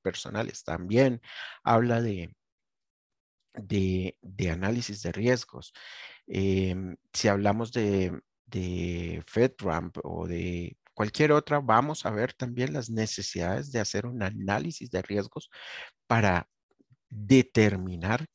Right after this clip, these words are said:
cómo y cuándo se aplican los análisis de ries-, los, los controles de seguridad de la información. Eh, después de eso, de, de un análisis de riesgos, pues vamos a empezar a hablar de otros temas, como por ejemplo,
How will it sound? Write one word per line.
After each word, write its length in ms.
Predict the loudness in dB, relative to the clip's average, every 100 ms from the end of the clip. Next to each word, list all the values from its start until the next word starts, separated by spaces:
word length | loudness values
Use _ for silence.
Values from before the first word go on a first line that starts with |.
| _ 0
cómo 340 | 4 4 2
y 60 | -4
cuándo 340 | -2 -2 -4
se 140 | -10
aplican 460 | -12 -10 -8 -6 -6
los 180 | -6 -8
análisis 640 | -4 -4 -4 -8 -10 -8
de 100 | -8
ries-, 420 | -4 4 4 4 -2
los, 560 | -2 -2 -4 -8 -16 -20 -20 -4
los 180 | -4 -2
controles 600 | -6 -2 4 6 4 0
de 80 | -6
seguridad 460 | -8 -8 -4 0
de 80 | 0
la 100 | 0
información. 800 | -2 -6 -10 -8 -10 -2 0 0 -6 _ _ _ -20 -16 -14 -12 -14 -16 -20 _ _ _ _ _ _ _
Eh, 520 | 8 10 10 10 10 6 -2 -12 -20 -20 _ _ 2
después 540 | 4 4 6 6 10
de 180 | 10 10
eso, 420 | 6 2 0 -4
de, 360 | -8 2 4 4
de 200 | 2 0
un 180 | 2 0
análisis 520 | 2 2 2 -2 -4
de 80 | -4
riesgos, 460 | -2 -2 -4 -10 -4
pues 200 | -4 2
vamos 360 | 4 4 2
a 20 | -2
empezar 420 | -2 -4 0 2
a 60 |
hablar 340 | 2 4 2 2
de 120 | -2
otros 340 | -2 -6 -10
temas, 400 | 4 4 4 -2
como 260 | -8 -10 -6
por 140 | -2
ejemplo, 560 | 0 0 -2 -2 -4 -4